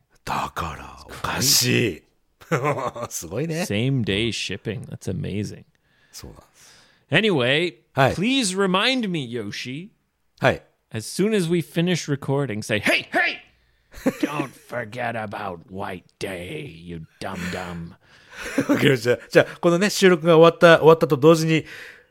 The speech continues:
Speaker 1: 「ホワイトデー、覚え、覚え、思い出せよ」っていうね、リマインドをしてあげますよ。
Speaker 2: Please,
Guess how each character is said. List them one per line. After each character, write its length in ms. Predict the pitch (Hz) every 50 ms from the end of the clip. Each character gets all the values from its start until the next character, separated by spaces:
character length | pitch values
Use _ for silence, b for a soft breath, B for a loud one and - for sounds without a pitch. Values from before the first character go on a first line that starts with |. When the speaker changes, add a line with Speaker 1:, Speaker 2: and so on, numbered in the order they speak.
| B B B _ _ _
Speaker 1:
「ホ 120 | - 175
ワ 20 | 175
イ 20 | 175
ト 80 | 185
デ 280 | 170 160 143 110 - -
ー、 60 | -
覚 120 | 151 165 165
え、 40 | 160
覚 340 | - 147 147 147 151 147
え、 20 | - -
思 120 | 143 156
い 20 | 165
出 80 | 165
せ 100 | 156 151
よ」 220 | 139 139 135 135 135
っ 60 | -
て 80 | - 98
い 500 | 92 92 95 95 92 92 92 90 90 90
う 40 | 92
ね、 200 | 123 151 143 - -
リ 140 | 82 92 101
マ 180 | 101 104 104 107
イ 60 | 104
ン 60 | 101
ド 100 | 98 98
を 40 | 92
し 120 | - -
て 80 | - 95
あ 80 | 87 85
げ 80 | 85
ま 80 | 78 80
す 100 | 110 120
よ。 80 | 165 196
Speaker 2:
Please, 540 | 165 131 107 92 87 - - - - -